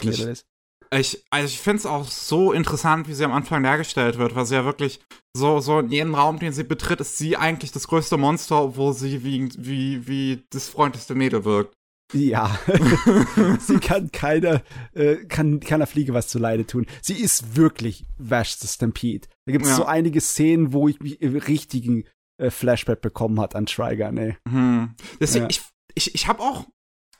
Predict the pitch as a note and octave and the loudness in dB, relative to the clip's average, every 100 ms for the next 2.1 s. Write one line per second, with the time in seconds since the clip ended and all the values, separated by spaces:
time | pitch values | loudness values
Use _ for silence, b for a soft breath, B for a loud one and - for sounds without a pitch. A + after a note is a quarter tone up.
0 | _ D3 E3+ E3 D#3+ D#3+ - D3 - D3+ | _ 0 4 4 2 -4 -4 -6 -2 0
1 | D3 - E3+ F#3 C3 E3 F#3 D#3 D3+ D#3+ | 0 2 4 4 2 -4 -2 -2 0 0
2 | - | -2